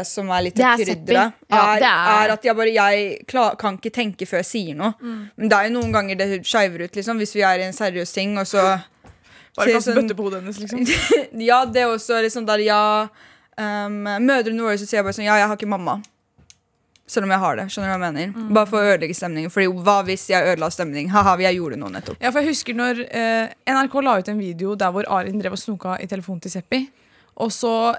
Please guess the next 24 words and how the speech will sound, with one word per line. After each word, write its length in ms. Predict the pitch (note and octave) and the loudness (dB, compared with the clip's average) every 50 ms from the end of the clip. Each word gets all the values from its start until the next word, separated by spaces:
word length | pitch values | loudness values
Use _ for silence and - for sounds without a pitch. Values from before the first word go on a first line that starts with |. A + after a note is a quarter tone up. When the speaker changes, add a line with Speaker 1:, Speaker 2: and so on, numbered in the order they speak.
| - - | -6 -8
Speaker 3:
ehm, 720 | G#3 G#3+ G#3 G3+ G3+ G3+ G3 F#3+ F#3+ G3 G3 G3 G3 G3 - - _ _ | -6 -6 -4 -4 -6 -6 -6 -6 -6 -8 -8 -8 -8 -10 -12 -14 _ _
gikk 200 | - G3 - A3+ | -8 -6 -2 0
hun 60 | A3 | 0
inn 120 | A3+ G#3 - | 2 0 0
på 80 | A3 | -4
Twitter, 320 | - - G#3 - - A3 A3 | -6 -6 -8 -6 -2 -2 0
og 80 | G#3+ | 0
der 160 | G3+ G3+ G3+ | 0 0 2
var 140 | G3+ G3 F#3 | 2 0 0
det 80 | F#3 F#3+ | -2 -4
litt 100 | G3+ - | -6 -6
sånn 160 | G#3 G3 - | -6 -8 -8
interesting. 800 | G3 F3+ - F#3 E3+ - - F3+ F3 F3 F3+ F3+ F3 F3 G3 A3+ - _ _ - - | -8 -10 -8 -8 -10 -10 -10 -10 -10 -8 -8 -8 -10 -10 -14 -16 -20 _ _ -6 -2
Speaker 1:
<laughs> 60 | G3+ A#3+ G#3+ G#3 A3+ A3+ | 0 2 4 4 2 2
Interestamenta. 1160 | A3+ - A#3+ A#3 A3+ A3 - - - B3 A#3 A#3 A3+ G#3 F#3 E3 _ - F3 G3 B3 C#4 C#4 C4+ - | 2 2 2 2 2 2 0 0 2 2 4 4 2 0 -2 -2 _ 4 4 4 4 2 -2 -4 -6
Speaker 3:
Ja. 220 | G#3 G3+ G3 G3 | -2 0 0 2
Speaker 2:
Det 120 | G3 G#3+ A#3+ | 4 4 4
var 20 | |
sånn 160 | B3+ C4+ B3 | 6 4 4
B 60 | B3 A#3+ | 4 2
B 60 | B3+ A#3 | 2 0
C-nyheter. 600 | - F3 F3 F3 F3 F#3 F#3 - G#3 A3 G#3+ G#3+ | 0 -2 -4 -4 -6 -8 -6 -4 -2 -2 -2 -4
Speaker 3:
Ja. 220 | - A3 A3 A3 G#3+ | -4 -4 -2 -4 -4
Speaker 1:
<laughs> 60 | G#3+ | -8